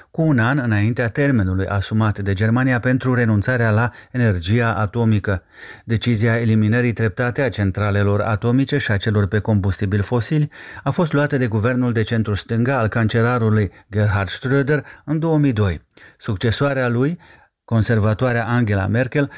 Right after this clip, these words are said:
a decis inițial să prelungească funcționarea centralelor, însă dezastrul de la Fukushima din două mii unsprezece a făcut-o să-și revadă decizia și să stabilească ca termen de închidere anul două mii douăzeci și doi. Cele trei reactoare închise astăzi sunt la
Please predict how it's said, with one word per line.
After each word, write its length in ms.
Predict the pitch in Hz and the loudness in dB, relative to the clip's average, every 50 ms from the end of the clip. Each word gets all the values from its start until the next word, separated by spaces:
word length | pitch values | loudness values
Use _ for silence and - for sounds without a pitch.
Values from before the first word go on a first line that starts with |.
| - - - | -16 -8 -6
a 100 | 139 135 | -4 -2
decis 340 | 135 143 143 - 165 - | -2 -2 -2 -2 -2 -2
inițial 440 | - 139 131 123 110 - 139 135 139 | 0 0 0 0 0 0 0 0 0
să 300 | 131 - 135 131 123 110 104 | 0 0 0 0 0 0 0
prelungească 680 | - 135 131 127 127 117 110 143 147 120 - - 110 | 0 0 2 2 2 2 2 2 0 0 -2 -4 -4
funcționarea 600 | 92 - 101 98 - 104 104 101 117 120 110 101 | -4 -2 -4 -4 -2 0 0 0 0 0 0 -2
centralelor, 720 | 92 - 104 98 92 95 107 110 110 117 123 131 139 135 - - - - - | -2 -2 -2 -4 -2 0 0 0 2 2 0 0 -2 -4 -6 -12 -20 -10 -6
însă 240 | - 285 - 170 160 | -4 -2 0 0 0
dezastrul 520 | 127 139 127 123 160 151 - - 139 143 | 2 0 0 0 0 -2 -2 -2 -2 0
de 80 | 127 131 | 0 2
la 180 | 120 113 101 | 2 2 0
Fukushima 580 | 90 - - 110 - 120 107 - 127 127 139 135 | 0 -2 -4 -6 -6 -4 -4 -2 0 0 0 0
din 200 | 104 104 101 98 | 0 0 2 2
două 220 | 95 104 104 101 | 2 2 2 2
mii 100 | 101 107 | 2 2
unsprezece 640 | 117 135 143 131 - - 131 123 117 127 110 139 123 - - - - - - | 2 2 2 0 -2 -4 -4 -2 -2 -2 -2 -2 -4 -4 -8 -18 -18 -10 -6
a 80 | - | -4
făcut-o 340 | 120 - 147 143 139 - 151 | -2 -2 -2 -2 -2 -2 -2
să-și 260 | - - 143 123 - - | 0 0 -2 -2 -2 -2
revadă 560 | - 127 123 120 - 110 127 139 135 104 101 | 0 0 2 2 2 2 0 0 0 0 -2
decizia 540 | 90 90 92 - - 131 123 123 139 135 123 - - - - _ | -2 -2 -2 -2 -2 -2 0 0 0 -2 -4 -8 -16 -20 -20 _
și 160 | - - 165 | -6 -4 -2
să 140 | 147 - 160 | 0 0 0
stabilească 720 | 147 - 156 131 131 131 143 143 - - 139 127 117 110 | 0 0 0 0 2 2 0 0 -2 0 0 0 0 0
ca 180 | 104 - 113 101 | 0 -2 -2 -2
termen 340 | - 117 110 101 98 95 | 0 0 2 2 2 2
de 100 | 95 104 | 2 2
închidere 420 | 107 107 - - 139 123 135 123 120 | 0 0 -2 -2 -2 0 2 2 2
anul 340 | 104 117 117 117 113 107 101 | 2 2 2 2 2 2 2
două 200 | 123 139 127 113 | 2 2 2 2
mii 140 | 107 101 | 0 0
douăzeci 320 | 95 104 101 101 92 98 92 | 0 0 0 0 0 -2 -4
și 120 | - 95 | -4 -6
doi. 300 | 87 95 85 73 - - _ _ _ - - - - - - - - | -4 -4 -6 -6 -8 -16 _ _ _ -20 -20 -20 -18 -20 -20 -12 -6
Cele 380 | - 139 127 123 123 117 110 | -2 0 2 2 2 0 0
trei 240 | 107 - 143 165 175 | -2 -2 0 0 2
reactoare 460 | 160 156 127 107 - 127 123 117 110 | 2 0 0 -2 -2 -2 0 0 0
închise 360 | 104 98 92 117 113 - - | 0 0 -2 -4 -4 -2 0
astăzi 340 | 107 107 104 - - 107 - | 0 0 0 0 -2 -2 -2
sunt 220 | - 113 110 104 107 | 0 0 0 0 2
la 260 | 107 98 95 - | 0 0 -2 -4